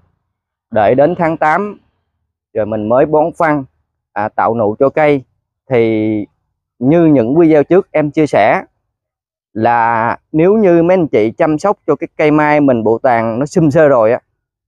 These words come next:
thì đến cái chu kỳ của cây mai của mình á,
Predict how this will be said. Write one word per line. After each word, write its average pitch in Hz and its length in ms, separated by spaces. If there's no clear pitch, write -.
thì 101 80
đến 139 200
cái 170 160
chu 143 220
kỳ 107 320
của 113 180
cây 147 140
mai 131 300
của 139 120
mình 113 260
á, 113 140